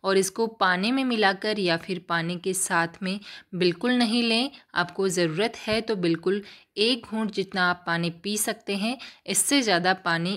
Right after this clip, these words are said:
इसके साथ में नहीं पिएं। म्यूकिन जेल के कुछ सामान्य साइड इफ़ेक्ट्स भी हो सकते हैं, जैसे कब्ज हो सकती है,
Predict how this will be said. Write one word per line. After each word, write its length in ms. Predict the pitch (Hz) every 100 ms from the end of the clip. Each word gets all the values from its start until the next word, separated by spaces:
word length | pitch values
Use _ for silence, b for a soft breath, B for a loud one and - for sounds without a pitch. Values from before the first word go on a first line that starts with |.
| -
इसके 280 | 180 - 190
साथ 320 | 190 170 -
में 140 | 202
नहीं 340 | 240 214 185 214
पिएं। 280 | 165 156 147 _ _ _ B B B -
म्यूकिन 320 | 202 202 277
जेल 200 | 269 254
के 180 | 240 254
कुछ 180 | - 208
सामान्य 400 | - 170 165 165
साइड 240 | 165 165 165
इफ़ेक्ट्स 360 | 165 214 -
भी 80 | 254
हो 160 | 220 226
सकते 320 | 220 214 -
हैं, 300 | 202 220 240
जैसे 380 | 196 165 170 175 175 B B -
कब्ज 200 | 233 208
हो 180 | 226 220
सकती 360 | 214 196 208 202
है, 260 | 208 208